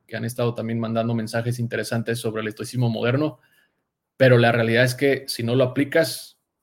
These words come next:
de nada te va a servir, ¿no? O sea, de nada te va a servir leer a Séneca si no, eh, aplicas un poco lo que esos,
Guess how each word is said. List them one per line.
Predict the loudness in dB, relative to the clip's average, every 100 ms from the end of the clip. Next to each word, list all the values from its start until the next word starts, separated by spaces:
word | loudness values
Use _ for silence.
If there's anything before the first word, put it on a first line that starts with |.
| _ _ _
de | -16 -6 -2
nada | -2 -2 -2
te |
va | -2
a | -2
servir, | -2 -2 -2 -4 -10
¿no? | -12 -12
O | -10
sea, | -6
de | -4
nada | -4 -4
te | 0
va |
a | 0
servir | 0 0 0 0 -2
leer | 0 2 2
a |
Séneca | 0 0 -2 0 0 0 -6 -20 -14
si | -8
no, | -4 -2 0 -2 -6 -16 _ _ _ _
eh, | -8 -6 -6 -10 -14 -16 _
aplicas | -8 -8 -10 _ -4 -2 0 -2 0
un | -2 2
poco | 0 0 -4 -6 -8
lo | -6 -6 -4
que | -4 -2 -4 -6
esos, | -4 -2 -4 -6 -14